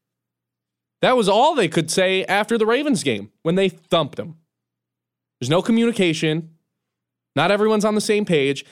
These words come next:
and all these other edge rushers not named Aiden Hutchinson can't win one-on-one matchups. The Chargers, first four drives, they scored three points.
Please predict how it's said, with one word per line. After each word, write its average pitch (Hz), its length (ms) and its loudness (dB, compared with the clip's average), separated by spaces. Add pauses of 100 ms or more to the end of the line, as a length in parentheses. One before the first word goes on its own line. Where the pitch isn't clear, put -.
(120)
and 139 140 0
all 165 80 2
these 202 180 -2
other 196 320 0
edge 185 300 0
rushers 147 380 -2
not 156 240 -2
named 190 220 -2
Aiden 190 240 0
Hutchinson 135 580 -4 (340)
can't 185 240 0
win 170 220 0
one-on-one 143 460 0
matchups. - 560 -12 (1400)
The 170 60 0
Chargers, 220 640 0 (340)
first 170 280 0
four 233 160 2
drives, 196 580 0 (100)
they 156 80 0
scored 165 340 -2
three 165 160 0
points. 143 440 -4